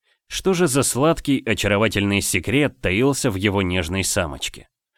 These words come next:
Не просто приятный голос, а облитое медом и окованное серебряной вязью горлышко. Волк внутри весь исходил урчанием и восторгом. Умирал от желания положить к ее ногам любую, самую богатую добычу,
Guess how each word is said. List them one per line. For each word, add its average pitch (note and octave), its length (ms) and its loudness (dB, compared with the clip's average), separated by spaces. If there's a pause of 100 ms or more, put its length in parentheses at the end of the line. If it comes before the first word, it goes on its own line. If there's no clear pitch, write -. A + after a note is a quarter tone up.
(240)
Не F#2 180 -2
просто D3+ 340 0
приятный B2 500 0
голос, G#2 600 -4 (240)
а F2+ 140 0
облитое F#2+ 440 2
медом A2+ 480 0 (100)
и G#2 80 0
окованное G2+ 600 0
серебряной G#2 680 2
вязью F#2+ 480 0
горлышко. F2 680 -4 (640)
Волк A2 420 2
внутри A#2 420 2
весь C#3 300 0
исходил B2 560 2
урчанием C3 680 2 (100)
и A2+ 80 0
восторгом. G#2 720 -2 (440)
Умирал G2 440 2
от F#2+ 80 0
желания A#2 500 0
положить A2 460 0
к - 60 -4
ее G#2+ 140 2
ногам G#2+ 380 2
любую, G#2+ 500 0
самую C#3 420 2
богатую C3 600 0
добычу, A#2+ 640 -2